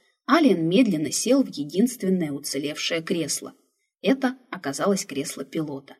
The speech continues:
Не иначе черти дернули его за руку, когда он решился проследить место посадки случайно подбитого им корабля и привести эту девушку на борт. В результате его глупости весь корабль от носа до кормы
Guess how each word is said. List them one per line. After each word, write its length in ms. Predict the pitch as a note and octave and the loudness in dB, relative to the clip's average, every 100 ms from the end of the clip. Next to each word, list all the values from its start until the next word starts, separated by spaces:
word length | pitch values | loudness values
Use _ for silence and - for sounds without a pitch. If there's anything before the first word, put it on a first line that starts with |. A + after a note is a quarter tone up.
| _ - | _ 4
Не 240 | G3 G3+ | 8 12
иначе 300 | B3+ E4 D4+ | 12 10 8
черти 420 | - E4 B3 - | 8 10 8 8
дернули 440 | F#3 G3+ F3+ F3 E3+ | 8 8 8 4 0
его 180 | F3 | 2
за 180 | G3+ A#3 | 4 4
руку, 240 | F3+ D#3+ - | 4 0 -8
когда 340 | E3+ F3+ F3+ | -6 0 2
он 120 | F3 | 4
решился 500 | F3+ B3 G#3+ F#3 - | 4 4 4 2 0
проследить 540 | - E3+ F#3+ F#3+ C#4+ G3+ | -2 0 2 6 6 8
место 320 | F#3+ G3 - | 6 6 0
посадки 520 | E3 E3 A3+ C4 - | 0 2 4 2 2
случайно 600 | F#3+ E3 E3 - A3+ G#3+ | -4 -2 0 4 6 4
подбитого 580 | G3 D#3+ E3 F3+ E3+ E3 | 2 -2 -2 -2 -2 0
им 140 | D#3+ | 0
корабля 560 | D#3+ D#3+ D#3 D3+ F#3 C4 - _ _ | 0 -2 -2 0 0 0 -4 _ _
и 100 | E3 | -4
привести 460 | E3 F3+ F#3+ - F3+ | 0 2 2 2 0
эту 160 | E3 | 0
девушку 480 | E3 F#3 G3 - G3+ | 2 4 4 2 4
на 200 | F#3+ D#3 | 4 4
борт. 280 | - - _ _ _ _ _ - | -6 -14 _ _ _ _ _ 0
В 60 | |
результате 520 | F#3 G3 A3 B3+ B3+ | 4 4 6 6 8
его 140 | G#3 G3 | 8 8
глупости 680 | F#3+ C#4+ D4+ F3+ - - _ | 8 6 4 -2 -6 -14 _
весь 320 | E3 B3 C#4+ | 2 4 4
корабль 480 | - F#3+ G#3 B3 G3 | 2 2 6 6 2
от 160 | - E3 | -2 4
носа 260 | G3 G3+ F#3 | 6 6 2
до 120 | D#3 | -4
кормы 500 | D#3+ E3 G#3 D4 | -2 6 8 8